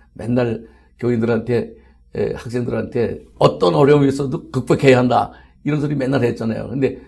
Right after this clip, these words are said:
내가 당했는데 내가 그걸 못하면 어떡해. 내가 조-, 졸업시킨 학생이 이만 명이라는데, 이만 명이나 되는데. 예, 그러니까 그거, 그것 때문에, 그것 때문에도 내가 어떻게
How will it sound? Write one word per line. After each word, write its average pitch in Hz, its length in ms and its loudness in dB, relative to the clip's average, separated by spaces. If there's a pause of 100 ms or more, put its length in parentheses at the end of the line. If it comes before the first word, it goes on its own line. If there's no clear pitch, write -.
(160)
내가 170 400 8
당했는데 151 520 0
내가 127 280 0
그걸 127 180 0
못하면 104 340 -6
어떡해. 98 280 -14 (320)
내가 131 240 -2
조-, 131 200 -8
졸업시킨 127 460 -4
학생이 117 380 -4
이만 123 260 2
명이라는데, 104 600 -6 (260)
이만 117 280 0
명이나 117 260 -2
되는데. 98 500 -8 (460)
예, - 260 -6 (220)
그러니까 151 340 0 (360)
그거, 135 460 0
그것 170 320 -2
때문에, 165 500 2
그것 - 260 -4
때문에도 147 640 0 (260)
내가 117 220 0
어떻게 123 460 0